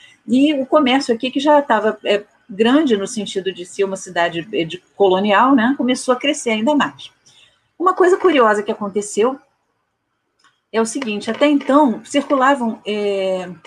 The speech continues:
livros no Brasil, mas esses livros que circulavam, eles não eram produzidos aqui, porque não podia ter imprensa no Brasil.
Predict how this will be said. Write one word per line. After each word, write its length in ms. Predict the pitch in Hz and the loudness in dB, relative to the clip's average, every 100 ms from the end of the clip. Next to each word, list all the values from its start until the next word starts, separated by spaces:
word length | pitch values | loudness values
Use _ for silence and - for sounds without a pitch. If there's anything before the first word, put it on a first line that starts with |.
| - | -10
livros 360 | 220 277 190 175 | -2 -2 -2 -6
no 80 | 175 | -6
Brasil, 480 | 170 170 147 131 131 | -4 -4 -8 -12 -6
mas 160 | 190 208 | -4 -4
esses 240 | 233 240 | -6 -8
livros 300 | 233 277 277 | -6 -6 -6
que 100 | - | -10
circulavam, 840 | 226 226 - 202 220 247 175 165 160 _ _ _ | -8 -6 -2 2 4 2 0 -10 -12 _ _ _
eles 320 | 220 226 233 | 0 2 2
não 240 | 226 254 294 | 0 2 4
eram 360 | 226 226 254 | 4 2 0
produzidos 520 | 262 269 269 233 233 233 | -2 -2 -2 -2 -4 -2
aqui, 280 | 285 262 | -4 -4
porque 260 | 214 226 254 | -10 -8 -4
não 140 | 247 | -2
podia 260 | 311 254 277 | -2 -2 -4
ter 80 | 294 | -4
imprensa 500 | 320 - 202 196 190 | -6 -8 -10 -10 -10
no 80 | 202 | -4
Brasil. 340 | 220 208 226 | -4 -4 -10